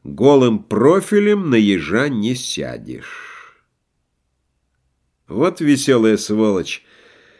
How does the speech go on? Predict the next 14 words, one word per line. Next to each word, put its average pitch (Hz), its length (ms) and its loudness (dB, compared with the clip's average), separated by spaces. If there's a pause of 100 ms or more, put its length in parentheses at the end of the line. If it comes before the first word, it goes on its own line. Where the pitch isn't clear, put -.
(240)
А 107 120 -4
пушки-то 196 440 0
стихли, 147 680 2
а 131 240 4
остроумие, 147 1000 4
черт - 640 -2
меня 101 320 2
возьми. 87 600 -4
Водка, 110 640 -6
водка 127 580 -4
и 82 300 -6
туман. 92 500 -4 (840)
Арарарата-там, 117 1700 0 (320)
гитара. - 680 -6